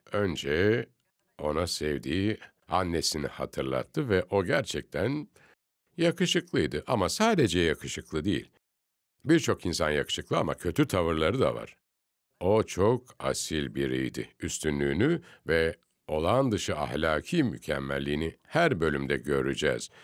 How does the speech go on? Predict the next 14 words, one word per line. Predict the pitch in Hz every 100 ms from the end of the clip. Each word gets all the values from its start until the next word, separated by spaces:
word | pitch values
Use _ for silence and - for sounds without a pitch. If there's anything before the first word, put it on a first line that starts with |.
| - -
Bu | 170 165 135
gerçek | 117 110 - 117 -
bakış | 85 82 76
açısından. | 71 - 67 - 65 62 60 - _ - - _ _ _ _
Ona | - 170
erken | 165 139 165 190
ölen | 139 87 82
sevgili | - 98 90 92 90
karısını | - 73 73 78 76
hatırlattı. | - 67 - 64 60 58 57 - - _ _ _ _ _ -
Ayrıca | 69 73 69 82 82 78 73 _ -
inanılmaz | 71 76 76 73 117 95
özelliklere | 73 67 69 62 - 65 82 110
sahipti. | - 65 62 - - -